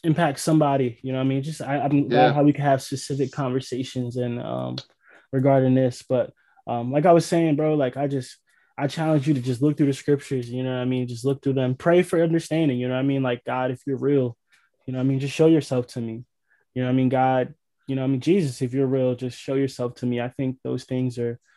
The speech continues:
Speaker 1: um, uh, those things are like, uh, that, that's a prayer that he would love to hear. You know what I mean?
Speaker 2: Yeah.
Speaker 1: 'Cause I think you, like, wondering, like,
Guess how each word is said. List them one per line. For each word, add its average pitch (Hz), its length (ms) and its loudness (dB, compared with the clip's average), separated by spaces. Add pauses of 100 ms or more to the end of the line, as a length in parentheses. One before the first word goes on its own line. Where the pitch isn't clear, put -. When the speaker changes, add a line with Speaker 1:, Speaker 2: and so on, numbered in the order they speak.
(420)
Speaker 1:
um, 120 480 -6 (1400)
uh, 123 220 -4
those 147 260 4
things 147 240 4
are 139 80 4
like, 127 220 0 (160)
uh, 127 100 -8
that, 147 200 0
that's 160 180 4
a 175 40 4
prayer 175 320 6
that 151 140 6
he 160 100 2
would 156 120 4
love 147 240 6
to 135 80 -2
hear. 135 340 0 (280)
You 131 100 -4
know 131 120 -2
what 131 60 -2
I 131 40 2
mean? 135 160 4
Speaker 2:
Yeah. 135 80 0
Speaker 1:
'Cause 135 120 -6
I 147 80 4
think 156 300 2
you, 156 540 0
like, 131 200 -2
wondering, 143 580 4
like, 120 200 -4